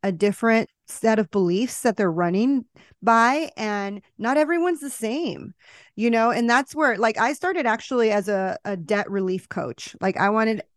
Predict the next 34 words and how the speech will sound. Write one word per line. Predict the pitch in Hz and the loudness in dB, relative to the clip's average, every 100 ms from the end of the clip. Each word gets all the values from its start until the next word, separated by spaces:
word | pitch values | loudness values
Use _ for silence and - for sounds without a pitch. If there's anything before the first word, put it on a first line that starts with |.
| 214 | -2
I | 220 247 | 0 2
got | 262 247 | 2 2
myself | 247 247 247 | 2 0 0
out | 240 233 | 0 -2
of | 196 | 0
debt. | 220 214 - | 0 0 -2
I | 196 | -6
paid | 202 208 | -4 -6
twenty-two | - 226 233 247 | -4 -4 -2 -4
thousand | 233 226 220 214 | -2 -2 -2 0
dollars | 202 208 202 | 0 0 -2
off | 190 - | -4 -6
the | |
first | - 202 - | -4 -4 -2
time. | 208 196 190 - - - - _ - | 0 0 0 -6 -18 -20 -20 _ -8
I | 185 185 185 185 180 | -4 -2 -2 -4 0
didn't | 196 220 240 | 2 4 2
h-, | 202 - | -2 -4
recognize | 202 220 233 220 220 214 214 | 2 2 2 2 2 2 2
that, | 202 190 - | 4 4 2
you | 208 | -2
know, | 196 | -4
me | 196 208 | -2 -2
getting | 208 220 | 0 0
myself | 214 220 214 | 0 0 0
into | 214 196 | 0 0
a | 202 | 0
debt | 175 202 - | 2 2 0
was | 202 - | -4 -4
just | 208 - | -8 -8
a | |
symptom | 180 220 208 220 | -6 -4 0 0
of | 208 185 | 0 0
a, | 180 | 0